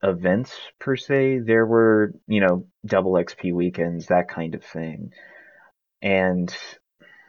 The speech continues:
within Dragon Age Inquisition's multiplayer, I don't remember there being a specific timed event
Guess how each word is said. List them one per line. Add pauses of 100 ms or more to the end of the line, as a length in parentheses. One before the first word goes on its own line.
(200)
within
Dragon
Age
Inquisition's
multiplayer,
I
don't
remember
there
being
a
specific
timed
event